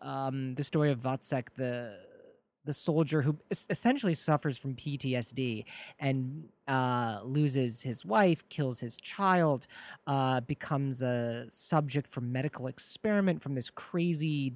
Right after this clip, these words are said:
doctor, is conscripted into the army. The story is utterly insane, but,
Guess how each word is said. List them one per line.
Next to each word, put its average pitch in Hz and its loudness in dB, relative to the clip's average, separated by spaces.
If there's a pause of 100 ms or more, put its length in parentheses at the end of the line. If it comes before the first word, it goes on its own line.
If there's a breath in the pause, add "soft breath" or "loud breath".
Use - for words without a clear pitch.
(120)
doctor, 151 0
is 127 -4
conscripted 151 -4
into 139 -6
the 127 -6
army. 175 4 (760)
The 139 -4
story 185 4
is 131 0
utterly 151 2
insane, 123 -2
but, 123 -2